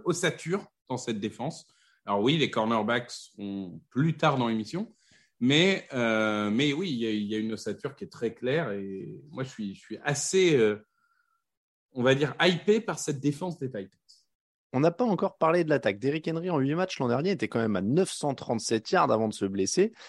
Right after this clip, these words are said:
Speaker 2: Même Donta Foreman, hein, d'ailleurs, a fait des très gros matchs. Il y a eu des changements sur la ligne. Est-ce que c'est pour ça que tu m'as pas parlé du jeu au sol en premier, euh, Victor ? Parce que c'était quand même leur identité.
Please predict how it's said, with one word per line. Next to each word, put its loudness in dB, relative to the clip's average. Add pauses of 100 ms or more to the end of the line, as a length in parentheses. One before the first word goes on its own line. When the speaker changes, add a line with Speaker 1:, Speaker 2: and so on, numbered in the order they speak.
(160)
Speaker 2:
Même 4
Donta 2
Foreman, 2
hein, 2
d'ailleurs, 4
a -2
fait -10
des -8
très 0
gros 0
matchs. -2 (680)
Il -4
y 6
a 10
eu 2
des 4
changements -2
sur 2
la 6
ligne. 2
Est-ce 0
que -4
c'est -6
pour -4
ça 2
que -8
tu -6
m'as 2
pas 0
parlé 0
du -4
jeu 0
au 2
sol 0
en 2
premier, 0
euh, 2
Victor ? -4
Parce -10
que -12
c'était -8
quand 0
même 2
leur 4
identité. -2